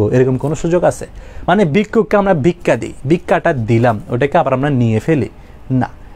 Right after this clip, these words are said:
এটা একেবারেই দিয়ে দিছি। যদি একেবারে দেয়া অর্থে কে বিভক্তিটা ব্যবহৃত হয়, তাহলে সেটা চতুর্থী তৎপুরুষ সমাস। আমার কথা আবার বুঝতে, আমি খাতায় কীভাবে লিখছি দেখো, দ্বিতীয়া ও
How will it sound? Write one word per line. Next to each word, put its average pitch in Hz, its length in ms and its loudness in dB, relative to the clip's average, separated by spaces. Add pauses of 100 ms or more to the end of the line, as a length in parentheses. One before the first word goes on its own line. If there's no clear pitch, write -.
এটা 202 140 2 (220)
একেবারেই 156 520 2
দিয়ে 113 200 0
দিছি। - 200 -12 (120)
যদি 180 180 4 (380)
একেবারে 196 760 4
দেয়া 160 340 4 (140)
অর্থে 208 340 0 (460)
কে 170 120 4 (140)
বিভক্তিটা 196 520 2
ব্যবহৃত 139 400 2 (140)
হয়, 104 260 2 (320)
তাহলে 113 220 2
সেটা 120 280 -4
চতুর্থী 160 400 0
তৎপুরুষ - 440 -8
সমাস। - 240 -14 (800)
আমার 139 180 2
কথা 135 220 0
আবার 117 200 0
বুঝতে, 120 260 -2
আমি 123 100 0 (140)
খাতায় 156 300 0
কীভাবে 143 300 4
লিখছি 135 260 0
দেখো, 95 180 -4 (2500)
দ্বিতীয়া 202 500 4 (960)
ও 170 60 4